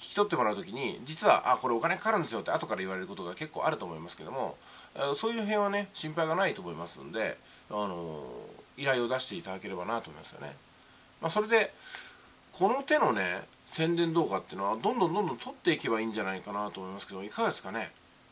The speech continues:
まあ、場合によっては、あの、またね、いつもの一つ覚えですけども、私の方で、いろいろとビジネスの対談なんていうのをして、させていただいてね、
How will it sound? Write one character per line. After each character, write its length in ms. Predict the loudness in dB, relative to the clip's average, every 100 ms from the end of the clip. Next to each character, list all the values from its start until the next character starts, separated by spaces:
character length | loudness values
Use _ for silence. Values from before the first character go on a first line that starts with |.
| -20 -20 -2
ま 80 | 2
あ、 40 |
場 120 | 6 6
合 80 |
に 60 | 6
よ 60 | 2
っ 20 |
て 100 | 4
は、 400 | 8 8 6 0
あ 60 | -2
の、 380 | -2 -2 -4 -6 0
ま 100 | 2
た 120 | 2
ね、 100 | 2 -2
い 120 | -2
つ 100 | -2
も 120 | 0
の 200 | -2 -4
一 200 | -6 -2
つ 60 | 0
覚 200 | 0 -2
え 20 |
で 80 | -2
す 120 | -2
け 80 | -2
ど 100 | -6
も、 280 | -4 -6 -8 -14 -12
私 260 | -2 2 2
の 140 | 0
方 160 | 0 0
で、 180 | 0 -4 -10 -18 -20 -16 -4
い 80 |
ろ 100 | 2
い 40 | 2
ろ 60 |
と 280 | 2 0 -2 -8 -4
ビ 120 | -2
ジ 120 | 0
ネ 60 | -2
ス 120 | -2
の 100 | -2
対 180 | 0 2
談 140 | 2
な 100 | 0
ん 100 | -4
て 80 | -8
い 20 |
う 40 |
の 120 | -8 -6
を 40 |
し 100 | -6
て、 80 | -4
さ 200 | -2 -2
せ 80 | -4
て 80 |
い 60 | -2
た 80 | 0
だ 80 | 0
い 60 |
て 80 | -2
ね、 160 | -6